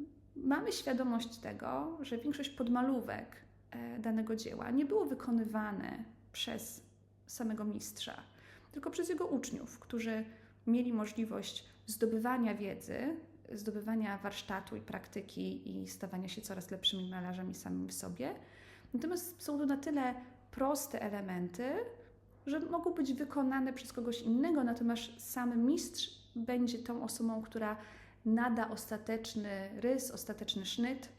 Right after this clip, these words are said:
e, dziełu, e, a dzięki temu, że pewną część pracy wykonuje ktoś inny, zaoszczędza on czas, który może zainwestować w coś innego. To jest, mimo wszystko,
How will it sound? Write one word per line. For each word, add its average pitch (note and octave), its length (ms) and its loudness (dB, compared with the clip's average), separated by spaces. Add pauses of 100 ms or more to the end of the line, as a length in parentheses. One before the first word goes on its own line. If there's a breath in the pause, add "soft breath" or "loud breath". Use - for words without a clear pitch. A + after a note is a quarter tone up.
(800)
e, G3+ 300 0
dziełu, G#3+ 480 2 (400 loud breath)
e, A#3 800 -2 (360)
a A3 140 4
dzięki B3 320 0
temu, B3 460 2 (120)
że A3 340 2 (560)
pewną A#3 280 4
część A3+ 260 0
pracy A3+ 320 0
wykonuje G#3+ 400 -2
ktoś - 320 -6
inny, A#3 380 6 (300 loud breath)
zaoszczędza A3+ 520 2
on G#3 100 -2
czas, G#3+ 320 -2
który - 200 -8
może G3 260 -6
zainwestować F#3+ 640 -8
w - 40 -14
coś - 220 -10
innego. - 360 -6
To C4 200 -8
jest, B3 420 -2 (180)
mimo G3+ 200 -4
wszystko, - 560 -8